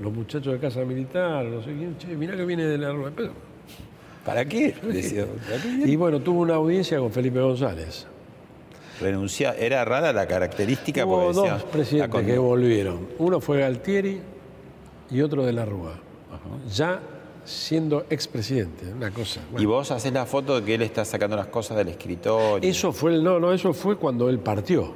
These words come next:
Speaker 2: Ah.
Speaker 1: como presidente renunciado. Lo que pasa es que él vuelve como presidente,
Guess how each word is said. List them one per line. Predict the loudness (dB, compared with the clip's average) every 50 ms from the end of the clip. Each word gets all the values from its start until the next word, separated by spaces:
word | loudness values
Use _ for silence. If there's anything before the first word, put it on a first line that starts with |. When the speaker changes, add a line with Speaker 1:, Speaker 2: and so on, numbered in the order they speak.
| -10 -8
Speaker 2:
Ah. | -6 -6 -8 -6 -4
Speaker 1:
como | 0 2 4 4 2 2 0 -6 -16 -18 -18 -18 -20 -20 -20 -20 -12 -8
presidente | -4 -2 0 0 0 2 2 2 2
renunciado. | 2 2 0 0 0 2 2 2 0 0 -2 -4 -6 -8 -12 -16 -16 -16 -16 -14 -10 -8
Lo | -4
que |
pasa | -4 -2 -2 0 0
es | 0
que | 2
él | 2
vuelve | 4 4 4 4 2 2 2 0 0 0
como | 0 0 0 0 0
presidente, | -2 -4 -4 -2 0 0 0 0 0 0 -2 -2 -2